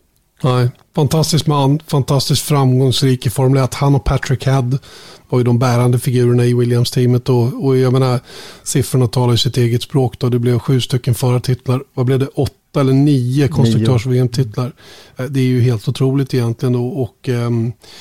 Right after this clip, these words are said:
Speaker 1: jag måste säga att jag, jag tycker ju att den där perioden när privatteam, eh, kunde vara framgångsrika på det här viset som, som ä-,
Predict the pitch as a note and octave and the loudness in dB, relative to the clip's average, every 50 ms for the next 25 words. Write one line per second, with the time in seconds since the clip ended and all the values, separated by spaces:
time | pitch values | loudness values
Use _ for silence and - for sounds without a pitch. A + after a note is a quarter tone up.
0 | - - - - - _ - C3 C#3+ D3 D#3+ D#3 D3 C#3+ - - - C3+ B2 B2 | -20 -20 -20 -20 -20 _ -6 -2 0 2 2 2 2 2 0 0 0 0 0 0
1 | C3 C#3 C#3+ D3+ A3 E3 D3 C3+ - - - E3 - - - - B2 A2+ - C3 | 0 0 0 0 0 0 0 0 0 -2 -2 -2 -4 -4 -2 -2 -2 0 0 0
2 | A#2+ A#2+ A#2 - - C3 B2+ B2 B2 B2 A#2 B2 A#2+ A#2+ A#2 - - C#3+ A#2 C3 | 0 0 0 0 0 0 2 2 2 0 0 0 0 0 0 -2 -2 -2 0 0
3 | C#3 B2+ A2+ G#2+ - - - - - E3 C#3+ A#2 A2+ A#2 A#2+ B2 A2 - - - | 0 0 0 -2 -4 -8 -10 -4 -2 0 0 0 2 2 0 0 0 -4 -8 -14
4 | E4 D#4 C4+ D3 B2+ A#2+ - - C#3 B2+ B2+ A#2+ A#2+ A2+ - C3+ B2 A#2+ A#2+ A#2 | -16 -12 -8 -6 -6 -4 -2 0 0 2 2 2 0 -2 0 0 0 2 0 0
5 | - - C3+ B2+ - C3 - C3+ A#2+ A#2 A#2 A#2 A2+ A2 - - A2+ - - B2+ | 0 -2 -2 -2 -4 -4 -4 -4 -4 -2 -2 -2 -4 -4 -4 -6 -6 -4 -2 -2
6 | B2 A#2 A#2 B2 - - B2+ A#2+ A#2+ A#2+ B2+ | -2 -2 -4 -4 -4 -2 -2 0 -2 -2 -4